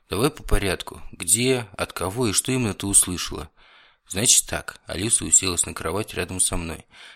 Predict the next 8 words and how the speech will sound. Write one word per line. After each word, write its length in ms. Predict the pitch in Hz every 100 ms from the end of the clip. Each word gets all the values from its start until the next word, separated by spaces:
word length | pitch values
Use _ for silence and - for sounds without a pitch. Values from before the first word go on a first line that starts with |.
| _
«Я 140 | 92
совершенно 480 | 139 117 110 110 101
случайно 500 | - 95 - 104 98
проходила 480 | - 90 92 101 113
мимо 260 | 90 104 95
кабинета 500 | 92 87 92 90 85
одного 280 | 87 90
ремесленника 800 | 85 80 107 123 110 87 - 78